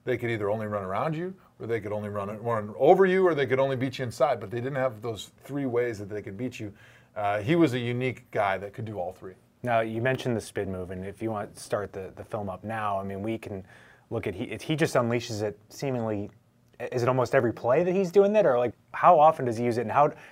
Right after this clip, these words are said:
Speaker 2: how much does that compare to what you'll normally see from a pass rusher?
Speaker 1: I never did stats on it, but
Speaker 2: <laughs>
Speaker 1: I would say that he probably spins fifty percent of the time. I mean, he did it so much and so effectively,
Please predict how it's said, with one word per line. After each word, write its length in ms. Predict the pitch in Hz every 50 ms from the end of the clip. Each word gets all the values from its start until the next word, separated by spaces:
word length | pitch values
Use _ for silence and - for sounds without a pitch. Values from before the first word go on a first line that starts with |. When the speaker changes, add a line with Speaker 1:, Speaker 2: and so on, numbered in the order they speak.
| -
Speaker 2:
how 80 | - 160
much 140 | 196 190 -
does 80 | 151
that 140 | 156 147 -
compare 340 | - 127 - 139 135 135 135
to 140 | 117 120 104
what 280 | 98 101 113 117 113 - -
you'll 120 | 110 113 110
normally 360 | 110 113 117 120 113 101 98
see 160 | - - -
from 180 | 90 - 90 87
a 60 | 85
pass 260 | - 90 87 85 - -
rusher? 240 | - - - - - _ _ _ _ _ _ _
Speaker 1:
I 60 | - 214
never 300 | 226 262 269 269 277 233
did 340 | 156 139 160 165 156 127 113
stats 500 | - - - - 127 127 135 131 - 165
on 120 | 156 160 170
it, 140 | 180 185 - _
but 600 | - 113 - 123 113 113 113 - 131 - 156 - -
Speaker 2:
<laughs> 60 | -
Speaker 1:
I 140 | 127 139 170
would 180 | 180 175 151 117
say 360 | - - 147 143 143 147 135
that 240 | 120 117 110 107 98
he 160 | 92 107 117
probably 580 | 113 - - 120 113 117 127 131 123 117 120 113
spins 560 | - - - - 110 104 107 110 117 110 101 -
fifty 500 | - - - 143 139 135 - - 147 131
percent 360 | - 139 123 - - 127 127
of 60 | 127 120
the 60 | 113
time. 440 | - - 110 107 113 131 147 147 135 - - - -
I 40 | -
mean, 140 | 127 127 120
he 120 | 120 139
did 240 | 127 123 143 143 139
it 140 | 131 - - - _
so 460 | - - - - - 156 151 151 156
much 460 | 151 139 131 123 127 120 - - - -
and 160 | 123 107 98
so 320 | - - - 131 123 117
effectively, 800 | 107 - - 131 127 120 - - 101 95 95 98 95 95 98 98